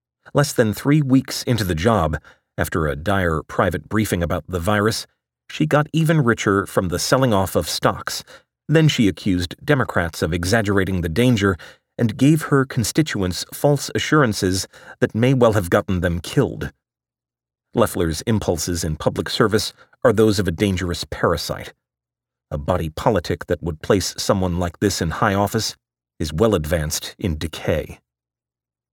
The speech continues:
The purest embodiment of political nihilism is not Trump himself, but his son-in-law and senior advisor,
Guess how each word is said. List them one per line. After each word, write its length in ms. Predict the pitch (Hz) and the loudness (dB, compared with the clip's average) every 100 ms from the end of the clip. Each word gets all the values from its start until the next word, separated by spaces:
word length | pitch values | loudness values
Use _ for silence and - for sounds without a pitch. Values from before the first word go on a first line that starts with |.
| _ _ _ - | _ _ _ -2
The 120 | 101 | -2
purest 520 | - - 160 160 - | -2 2 2 2 2
embodiment 640 | 139 131 135 139 147 147 95 | 2 4 4 4 4 4 0
of 200 | 80 - | -2 -4
political 360 | 123 123 113 | 0 0 2
nihilism 680 | 101 101 120 131 135 135 135 - _ _ - | 2 2 2 2 2 2 0 -2 _ _ -4
is 140 | 131 | 0
not 220 | 170 - | 0 -2
Trump 280 | - 151 135 | -2 0 0
himself, 580 | 110 - - 131 - - _ _ _ - | -2 0 2 2 0 -6 _ _ _ 0
but 140 | 135 | 0
his 140 | 110 - | 2 0
son-in-law 680 | 170 120 85 71 65 80 - | 2 2 2 0 -2 -6 -8
and 160 | 95 85 | -6 -4
senior 400 | - 135 113 98 | 0 0 2 2
advisor, 680 | 85 98 117 98 82 80 | 2 2 4 2 -2 -6